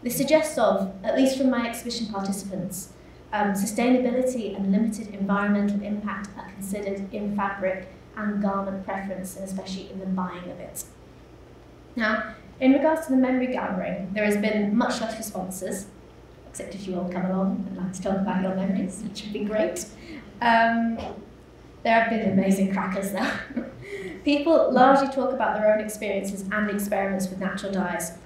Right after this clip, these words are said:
what has and hasn't worked. Although there have been less contributions to this part of the exhibition, it has facilitated the recording of different people's experiences using dyes and creating colour,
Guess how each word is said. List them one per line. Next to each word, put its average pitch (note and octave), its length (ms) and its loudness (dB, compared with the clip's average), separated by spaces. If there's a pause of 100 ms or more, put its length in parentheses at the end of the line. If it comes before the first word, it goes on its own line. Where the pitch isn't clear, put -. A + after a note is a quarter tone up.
(100)
what - 160 0
has B3 240 4
and - 180 -4
hasn't G3+ 380 -2
worked. - 520 -4 (760)
Although B3 200 10
there C4 100 10
have D4+ 220 4
been C#4+ 100 6
less C4+ 160 2
contributions B3 600 -4
to - 60 -14
this G#3 120 -10
part A3+ 320 -2
of G#3 80 -8
the G#3+ 100 0
exhibition, G3 580 -2 (280)
it A#3 100 -12
has B3 200 -2
facilitated A#3+ 800 -4
the F#3 80 -4
recording G#3+ 420 -2
of - 80 -6
different G3 320 -2
people's A#3+ 280 -4
experiences G3 1000 -2
using A#3 360 0
dyes - 480 -4 (240)
and A3+ 180 0
creating G3+ 400 -2
colour, F#3 320 -2